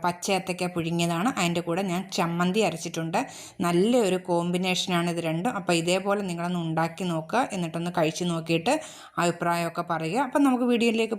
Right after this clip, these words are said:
പോയാലോ? ഞാൻ ഇന്നിവിടെ എടുത്തിരിക്കുന്നത് നാല് പച്ച ഏത്തക്കയാണ് കേട്ടോ എടുത്തിരിക്കുന്നത്. വിളഞ്ഞ ഏത്തക്കയാണ് ഞാൻ എടുത്തിരിക്കുന്നത്. ഇനി നമുക്കിത് രണ്ട് സൈഡും ഒന്ന് കട്ട് ചെയ്ത്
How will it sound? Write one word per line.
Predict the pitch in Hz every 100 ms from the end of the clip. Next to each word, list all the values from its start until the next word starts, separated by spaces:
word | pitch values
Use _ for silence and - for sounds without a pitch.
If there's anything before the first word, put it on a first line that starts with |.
| 214
പോയാലോ? | 202 196 202 185 190 185 _ _ _ _ 190
ഞാൻ | 185
ഇന്നിവിടെ | 185 175 175
എടുത്തിരിക്കുന്നത് | 170 175 180 175 202 277 202
നാല് | 185 202 262 269
പച്ച | 190 - - 202
ഏത്തക്കയാണ് | 175 180 175 160 156 165
കേട്ടോ | 160 165
എടുത്തിരിക്കുന്നത്. | 160 165 170 170 214 247 208
വിളഞ്ഞ | 180 190 214
ഏത്തക്കയാണ് | 180 185 180 175 170 180 175
ഞാൻ | 170
എടുത്തിരിക്കുന്നത്. | 165 180 165 160 156 185 277 - - -
ഇനി | 190 190
നമുക്കിത് | 160 165 165 165 190 269 - - _ _ _ _ _ _ _ _ 185
രണ്ട് | 185 196 233 247
സൈഡും | 180 165 170
ഒന്ന് | 165 240 - - -
കട്ട് | 180 175 - 185
ചെയ്ത് | 165